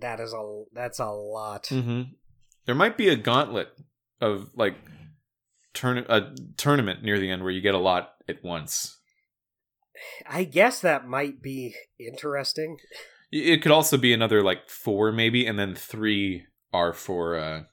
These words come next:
Speaker 2: things that you
Speaker 1: Post-game.
Speaker 2: do in the, like, the top menu.
Speaker 1: Yeah.
Speaker 2: Maybe you get rewards for playing Vaultlanders on your own.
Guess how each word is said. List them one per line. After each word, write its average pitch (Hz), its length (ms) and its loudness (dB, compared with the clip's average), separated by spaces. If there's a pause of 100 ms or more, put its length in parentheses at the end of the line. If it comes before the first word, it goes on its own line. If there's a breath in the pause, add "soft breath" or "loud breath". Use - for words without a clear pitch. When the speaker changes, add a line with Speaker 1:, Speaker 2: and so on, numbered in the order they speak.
(1400)
Speaker 2:
things 117 260 2
that 123 200 4
you 107 120 2
Speaker 1:
Post-game. 104 200 4
Speaker 2:
do 95 500 -2 (260)
in 98 320 -4
the, 87 280 -2
like, 80 200 -6
the 98 80 -8
top - 360 0
menu. 85 420 -8 (1200 loud breath)
Speaker 1:
Yeah. 135 280 -2
Speaker 2:
Maybe 90 160 -8
you 87 120 -6
get - 180 -6
rewards 82 500 -4
for 80 140 -10
playing 82 480 -12
Vaultlanders 80 540 -8
on 80 100 -10
your 80 240 -12
own. 80 160 -12